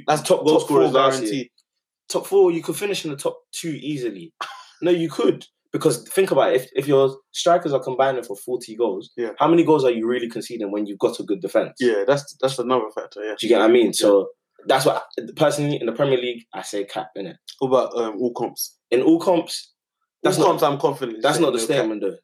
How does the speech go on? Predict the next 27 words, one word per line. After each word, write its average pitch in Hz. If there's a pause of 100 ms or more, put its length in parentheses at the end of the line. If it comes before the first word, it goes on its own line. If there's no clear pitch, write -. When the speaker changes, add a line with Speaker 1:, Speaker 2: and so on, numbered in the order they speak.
(300)
Speaker 2:
Premier 127
Speaker 1:
No, 123
Speaker 2:
League. 131
Speaker 1:
no, 156 (220)
okay, 104
but 92 (380)
little 185
adjustment, 135 (100)
little 160
adjustment. 143
Speaker 2:
You 254
can 285
have 285
it. -
Speaker 1:
I -
say -
all 214
comps, 156
I 139
say 139
no 127
cap 117 (160)
confidently. 107 (420)
Speaker 2:
But 117
in 113
the 110
Prem? 127